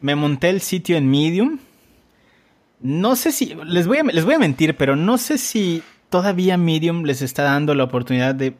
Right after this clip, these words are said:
usar su propio dominio de manera gratuita. Estoy casi seguro de que sí. Ustedes le pueden preguntar a Medium porque la verdad son, son gente eh, muy alivianada y son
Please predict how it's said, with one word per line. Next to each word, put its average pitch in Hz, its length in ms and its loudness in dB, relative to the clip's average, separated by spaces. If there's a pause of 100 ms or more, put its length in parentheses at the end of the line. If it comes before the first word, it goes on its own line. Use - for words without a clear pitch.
usar 135 500 -2 (640)
su - 420 -2
propio 175 440 4
dominio 170 640 0
de 156 140 -2
manera 120 360 0
gratuita. 123 540 -2 (280)
Estoy 190 320 0 (120)
casi 220 400 0
seguro 151 440 2
de 139 120 2
que 143 140 -2
sí. 143 320 -2 (400)
Ustedes 143 300 -2
le 156 80 0
pueden 160 260 2
preguntar 139 400 2
a 139 40 2
Medium 147 300 2
porque 151 240 -4
la 120 100 2
verdad 135 220 0
son, 143 360 -4
son 139 180 -2
gente 131 680 0 (380)
eh, 104 340 -4
muy 170 160 2
alivianada 131 560 2
y 131 60 -2
son 127 540 -2